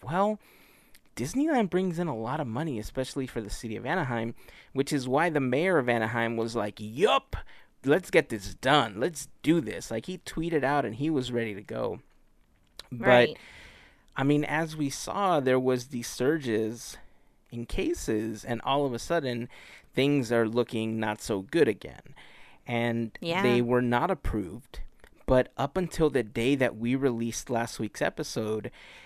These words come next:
Speaker 1: everything, like, they were posting the ambassadors saying, "We can't wait till we reopen on July," you know? I was like,
Speaker 2: Yeah.
Speaker 1: "Wait a second, so this is really happening?"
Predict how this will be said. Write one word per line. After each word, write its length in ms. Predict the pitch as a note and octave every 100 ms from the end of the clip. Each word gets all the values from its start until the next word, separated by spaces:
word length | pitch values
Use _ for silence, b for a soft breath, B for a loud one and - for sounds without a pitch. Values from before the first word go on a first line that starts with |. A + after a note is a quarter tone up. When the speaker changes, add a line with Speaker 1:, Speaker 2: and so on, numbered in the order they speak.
| b b
Speaker 1:
everything, 680 | - F3+ G3+ F#3 C#3 A#2+ A2+
like, 220 | A2+ A#2
they 180 | - C#3+
were 160 | F3+ F3
posting 640 | - D3 D#3+ - - D3
the 140 | A#2+ A2
ambassadors 720 | G#2 C3+ E3 F3 - E3+ D#3+
saying, 320 | - D3+ C#3+
"We 120 | C3+ F#3+
can't 320 | - F#3 C#3+
wait 200 | F3+ F3+
till 140 | F#3+
we 140 | F#3 F3+
reopen 640 | E3+ F#3+ F3+ F3+ F#3+ F#3
on 200 | F3+ F#3
July," 500 | D#3+ F#3 F3 G3 F#3+ - _
you 220 | E3+ E3+
know? 220 | F3 F3 A3+
I 160 | B3 C#4+
was 140 | F4 D5
like, 100 | D#4+
Speaker 2:
Yeah. 240 | F#3 F3
Speaker 1:
"Wait 220 | C#3+ B3
a 40 | A#3+
second, 520 | - C3 D3 C#3 C#3+
so 140 | D3+
this 260 | C3 F#3 -
is 100 | D#3+
really 300 | D#3+ G#3 D#3+
happening?" 540 | B2 D#3+ - A4 A#4+